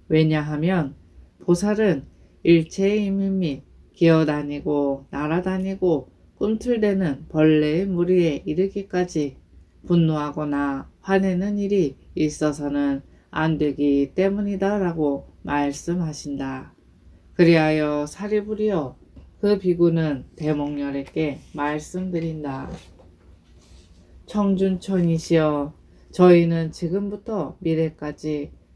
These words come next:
위 없이 바르고 진실한 도의 뜻을 일으키고 그러한 뜻으로 열심히 돕고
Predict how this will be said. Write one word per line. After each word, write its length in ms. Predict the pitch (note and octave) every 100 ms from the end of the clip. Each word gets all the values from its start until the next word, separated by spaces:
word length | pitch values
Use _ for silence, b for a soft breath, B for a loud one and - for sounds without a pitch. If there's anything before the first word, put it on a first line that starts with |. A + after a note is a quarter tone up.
| -
위 120 | F3
없이 360 | E3 E3 F3
바르고 720 | E3 D#3 D#3 D3+ D#3 D3+ D3 C#3+
진실한 800 | - D#3 C#3+ D#3+ D3+ D3 C#3+ C#3
도의 340 | D3+ D#3 E3
뜻을 320 | F#3 F3+ G3+
일으키고 760 | G3 F3+ E3+ - D3+ D3+ C#3+ - b b b b
그러한 400 | F#3 F3 E3+ F3+
뜻으로 580 | F3+ G3 A3 A3 D3 F3+
열심히 580 | D3+ D#3 C#3+ - E3 F#3+
돕고 540 | F#3 F3+ - E3 C#3